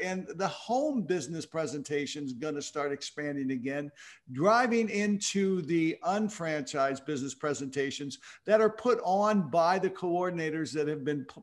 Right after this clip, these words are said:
put into place to actually run these. In fact, I'm excited about it because here in the Charlotte area, we're getting ready to start our U B Ps again in person. And, you know, all of that can be done,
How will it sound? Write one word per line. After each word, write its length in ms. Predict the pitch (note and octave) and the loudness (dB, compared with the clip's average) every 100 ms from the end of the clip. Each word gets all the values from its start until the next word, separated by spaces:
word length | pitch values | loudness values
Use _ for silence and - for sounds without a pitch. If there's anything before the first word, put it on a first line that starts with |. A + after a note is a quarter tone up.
| - | -2
put 180 | A3 A3 | 0 0
into 200 | F3+ - | -2 -6
place 440 | - D#3 D3+ - - - | -4 0 0 -2 -12 -20
to 160 | - - | -10 0
actually 600 | D3+ D3+ - D3+ D#3 C#3+ _ _ - | 0 0 -4 -2 -2 -4 _ _ -8
run 340 | C3 F3+ G3 E3 | 2 4 4 2
these. 420 | C#3 C#3 A#2 - - - | 2 2 0 -6 -12 -6
In 140 | G3+ | -2
fact, 260 | G3+ A#3 A#3 | 4 4 4
I'm 180 | C4 C#4 | 0 -2
excited 560 | B3+ - G#3+ A3 G#3+ | -2 0 2 4 2
about 400 | F#3+ D#3+ D#3+ D#3+ | 2 2 4 4
it 140 | D#3 D#3 | 2 0
because 380 | D#3+ F3+ F#3 - | -2 -2 -2 0
here 160 | G3+ | 0
in 80 | G3 | -2
the 100 | F3+ | -4
Charlotte 500 | - F3 F3 F#3 E3 | -2 2 2 2 0
area, 380 | D#3 D#3 D#3 C#3+ | 0 0 0 0
we're 180 | D3 D3+ | -2 -2
getting 360 | D#3+ D#3+ D#3 | -2 -2 -2
ready 280 | D3+ D3+ D#3 | 0 0 -2
to 120 | C#3+ | -4
start 420 | C#3+ - D#3 D#3 | -6 -2 0 2
our 220 | D3+ D3+ D#3 | 2 2 0
U 260 | D#3 E3+ | 0 0
B 220 | D3+ D#3+ | 2 2
Ps 400 | C#3+ C#3+ D3+ C#3+ | 0 -2 -2 -2
again 420 | D3+ C3 D3 D3 D3 | -4 -2 0 0 -2
in 280 | D#3 D3+ B2+ | -2 -2 -4
person. 580 | - E3 D#3 D3+ C3+ - - - - | -6 -4 -4 -4 -6 -10 -16 -14 0
And, 340 | D#3+ E3 E3+ | 2 4 4
you 120 | F#3+ | 2
know, 240 | F#3+ F#3 F#3+ - | 4 4 2 4
all 240 | G3+ B3+ | 6 8
of 160 | A#3 F#3+ | 6 6
that 360 | G3+ G3+ G3 | 4 4 0
can 200 | - D#3+ | -4 -2
be 140 | D3 D3+ | -2 -2
done, 480 | D#3 G3+ G#3+ G#3 | 0 2 4 2